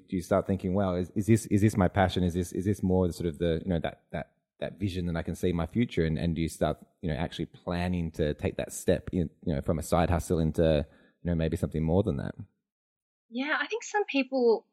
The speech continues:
Speaker 2: you know, will react to it different ways. So sometimes it takes a little bit longer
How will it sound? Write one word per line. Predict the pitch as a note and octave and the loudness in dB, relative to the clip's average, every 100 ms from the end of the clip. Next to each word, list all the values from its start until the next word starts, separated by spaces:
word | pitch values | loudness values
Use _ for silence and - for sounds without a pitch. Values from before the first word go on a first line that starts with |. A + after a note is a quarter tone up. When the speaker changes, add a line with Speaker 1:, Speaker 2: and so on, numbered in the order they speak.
| _ | _
Speaker 2:
you | B3 | 4
know, | G#3+ G#3 | 6 6
will | A3 G#3 G3+ A#3 | 6 6 4 6
react | A3+ A#3+ | 4 4
to | - | 2
it | C4+ | 2
different | A#3 - G3 | 2 0 4
ways. | F#3+ F3 C#3+ - | 8 8 8 4
So | A#3 | -2
sometimes | A3+ D#4 F#4 F4+ | 0 2 4 4
it | B3+ | 4
takes | - A3+ G3+ - | 4 2 2 2
a | A3+ | 2
little | A3 A#3+ B3+ B3+ | 2 4 6 6
bit | C4 A3 | 6 6
longer | G3+ F#3+ G3+ | 6 6 8